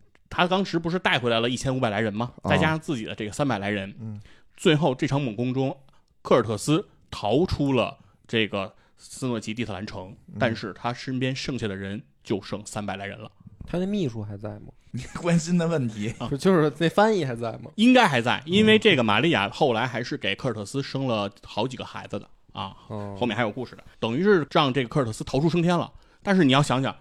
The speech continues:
Speaker 1: 科尔特斯如果没有收编维拉斯凯给送给他的一千五百人这支部队，
Speaker 4: 嗯。
Speaker 1: 他是根本跑不出来的。他就是因为有了维拉斯凯给到的这支部队，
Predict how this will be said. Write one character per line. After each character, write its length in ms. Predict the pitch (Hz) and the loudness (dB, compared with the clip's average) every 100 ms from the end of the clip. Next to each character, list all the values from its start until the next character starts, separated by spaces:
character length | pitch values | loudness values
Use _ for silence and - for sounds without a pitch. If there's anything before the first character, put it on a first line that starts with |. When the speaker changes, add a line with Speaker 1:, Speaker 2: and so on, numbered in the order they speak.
| - | -10
Speaker 1:
科 160 | - 294 | 4 8
尔 140 | 160 | 8
特 180 | - 139 | 8 6
斯 220 | - 240 | 6 4
如 240 | 147 170 233 | 8 8 8
果 180 | 151 | 8
没 240 | 107 110 208 | 6 4 6
有 160 | 120 | 6
收 240 | 110 - 196 | 4 4 6
编 220 | 196 196 | 6 6
维 100 | 160 | 6
拉 160 | 180 196 | 4 2
斯 220 | - 185 | 0 -2
凯 180 | 117 120 | 0 -2
给 180 | 101 - | -2 -10
送 260 | - 220 | 0 2
给 100 | 131 | 2
他 140 | 107 143 | 0 4
的 100 | 139 135 _ | 4 4 _
一 160 | - 135 | -12 -6
千 220 | 156 151 | -2 2
五 80 | 160 | 4
百 120 | 107 | 4
人 140 | 101 | 4
这 80 | 113 | 0
支 100 | 110 | 0
部 140 | 110 | -2
队， 220 | 110 107 - 92 | 0 -2 -2 -12
Speaker 4:
嗯。 240 | 95 90 - | -12 -14 -6
Speaker 1:
他 140 | - | -4
是 100 | 160 | -4
根 160 | - 202 | 2 4
本 120 | 131 | 2
跑 120 | - | -4
不 100 | 90 | -6
出 60 | 101 | -6
来 140 | 90 | -6
的。 100 | 101 - _ - - - | -10 -20 _ -20 -12 0
他 120 | 170 | 2
就 200 | 233 165 | 6 6
是 80 | 139 | 8
因 120 | 170 | 6
为 100 | 175 | 6
有 140 | 123 - | 4 2
了 120 | 98 | 0
维 80 | 110 | 0
拉 100 | 135 | 0
斯 140 | 135 | 0
凯 140 | 117 120 | 0 0
给 180 | 107 | -2
到 100 | 82 | 0
的 80 | 107 | 0
这 160 | 107 101 | 0 -2
支 80 | 101 | -4
部 140 | 104 | -6
队， 180 | 98 | -6